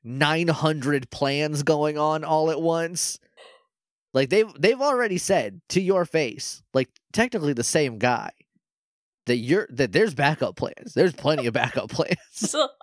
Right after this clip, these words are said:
Speaker 2: "I'm the one you want," then there's, like, three asterisks next to it.
Speaker 1: <laughs> Right. Depending on which one of you is you, and depending on which one of me is me. <laughs>
Speaker 2: You could be talking through me. I could not know what's happening. There's so many options.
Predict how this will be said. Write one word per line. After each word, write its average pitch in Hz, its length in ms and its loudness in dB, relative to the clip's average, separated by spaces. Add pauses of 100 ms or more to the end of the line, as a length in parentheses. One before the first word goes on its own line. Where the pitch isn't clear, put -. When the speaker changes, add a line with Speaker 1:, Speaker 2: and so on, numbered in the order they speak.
(180)
Speaker 2:
"I'm 294 440 2
the 269 140 6
one 240 240 2
you 240 180 2
want," 214 360 2
then 226 80 -4
there's, 214 180 0
like, 240 140 0
three 240 320 -2
asterisks 214 680 -6
next 240 320 -4
to 254 240 0
it. 233 480 2 (120)
Speaker 1:
<laughs> - 40 -8
Right. 123 380 0
Depending 165 380 -2
on 160 120 0
which 165 180 -4
one 160 180 0
of 143 140 -2
you 165 240 2
is 147 180 -2
you, 139 380 0 (380)
and 135 120 -2
depending 165 360 2
on 170 60 0
which 165 140 0
one 170 100 2
of 156 80 -2
me 160 180 0
is 175 140 2
me. 147 260 -2 (120)
<laughs> - 160 -8
Speaker 2:
You 294 180 -4
could 370 220 2
be 320 140 -2
talking 302 420 2
through 330 320 -6
me. 320 380 -2 (280)
I 254 160 4
could 277 300 0
not 269 380 4
know 254 180 2
what's 247 200 0
happening. 320 640 0 (220)
There's 247 200 0
so 277 300 2
many 240 260 0
options. 208 640 -4